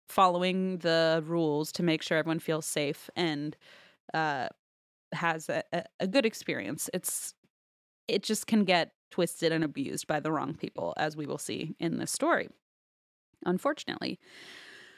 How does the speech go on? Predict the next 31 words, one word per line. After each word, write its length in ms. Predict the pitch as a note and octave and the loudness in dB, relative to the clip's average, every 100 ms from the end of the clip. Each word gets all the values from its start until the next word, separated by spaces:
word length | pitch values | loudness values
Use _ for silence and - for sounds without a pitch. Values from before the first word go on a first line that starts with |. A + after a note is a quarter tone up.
| - _ _ _ | -20 _ _ _
So 400 | - C#4 C4+ B3+ - _ _ _ _ _ _ - G3+ | 4 6 8 4 -2 _ _ _ _ _ _ -10 0
B 140 | C#4+ | 4
D 120 | D4+ | 4
S 120 | D4 | 4
M 300 | C#4 B3+ A#3+ - _ _ _ - | 4 4 2 -2 _ _ _ -2
activities, 580 | G#3 - F3 D#3 D#3 F#3 | -2 -2 -4 0 0 0
they're 100 | F3+ | 0
called 280 | - A#3+ C4+ | 2 0 0
scenes 480 | - A3 G3+ G#3 | -2 0 2 0
because 280 | - F3+ E3 | -2 -4 -4
it's 100 | E3+ | -2
sort 140 | G3 G3 | 0 0
of 80 | |
like 160 | A3 A3 | 0 0
a 40 | |
scripted 420 | A3 - G3+ - F#3 | -2 0 -2 -2 -4
situation. 720 | F#3 - F3 E3 - E3+ F3 - | -4 0 0 2 2 2 0 0
They 140 | F#3+ | 0
use 220 | G3 F#3 | 2 0
strict 580 | - - - B3+ - - | 0 -2 2 0 0 0
boundaries, 640 | G3+ G3 G3+ G#3 G#3 G3 - - | 4 4 4 0 2 0 0 2
open 320 | G#3 B3 C4 | 2 4 2
communication, 1000 | - B3 A#3+ - F#3 D#3 - E3+ F#3 - | 4 2 2 2 0 0 0 2 2 2
and 200 | F3 F3 | 0 0
safe 420 | - A#3+ E4+ - | 0 2 4 4
words 320 | F#3 E3+ E3+ - | 4 2 2 -2
to 100 | F#3 | -2
ensure 260 | F3 E3+ | 0 0
the 100 | F#3 | -2
safety 600 | - F#3 F3 - A3+ A#3 | -2 0 0 0 -2 0
of 160 | - | 0